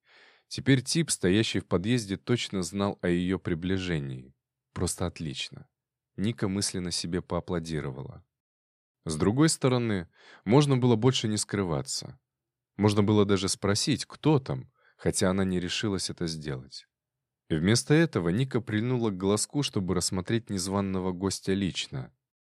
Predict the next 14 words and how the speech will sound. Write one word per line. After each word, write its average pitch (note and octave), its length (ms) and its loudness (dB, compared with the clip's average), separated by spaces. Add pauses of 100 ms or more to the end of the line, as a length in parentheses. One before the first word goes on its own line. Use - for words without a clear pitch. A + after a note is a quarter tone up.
(220)
"Ты C#3+ 120 2
с C3 100 -2
той A2 160 2
стороны, F#2 560 -2 (160)
а G2 80 -2
я A#2+ 140 2
с - 160 -2
этой", - 380 -6 (360)
подумалось D2 640 -4
ей. C2 240 -8 (500)
"Пусть - 600 -6
так - 240 -6
и F#2+ 40 -2
остается". C#2+ 760 -6